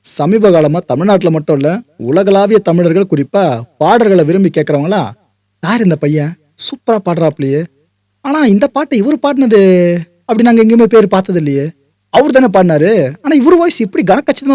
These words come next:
பொருந்ததுன்னு" எல்லாரும் அப்படி புருவங்களை உயர்த்தி யோசிக்க ஆரம்பிச்சாங்க. அப்பேற்பட்ட ஒரு வைபை பல பேருக்கும் கொடுத்தவர் தான்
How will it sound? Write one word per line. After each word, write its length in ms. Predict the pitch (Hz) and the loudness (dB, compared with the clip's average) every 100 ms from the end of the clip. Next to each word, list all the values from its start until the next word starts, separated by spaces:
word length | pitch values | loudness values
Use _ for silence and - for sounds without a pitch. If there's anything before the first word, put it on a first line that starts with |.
| 202 | 0
பொருந்ததுன்னு" 360 | 208 208 233 170 | 2 2 2 0
எல்லாரும் 360 | 233 277 262 | 0 2 2
அப்படி 160 | 185 151 | 2 0
புருவங்களை 480 | 135 208 277 247 185 | -2 -2 0 0 4
உயர்த்தி 420 | 170 247 - 160 | 4 4 2 0
யோசிக்க 300 | 208 208 151 | 0 0 -2
ஆரம்பிச்சாங்க. 400 | 139 127 123 123 _ _ _ _ _ _ | -2 -6 -10 -12 _ _ _ _ _ _
அப்பேற்பட்ட 640 | 127 - 202 185 165 139 | -8 2 2 4 0 -2
ஒரு 120 | 135 | -2
வைபை 300 | 127 208 247 | 2 2 2
பல 200 | 196 165 | 2 0
பேருக்கும் 260 | 165 180 175 | 0 -2 -2
கொடுத்தவர் 360 | 165 170 156 139 | -4 -2 -2 0
தான் 420 | 196 143 117 | -2 -4 -8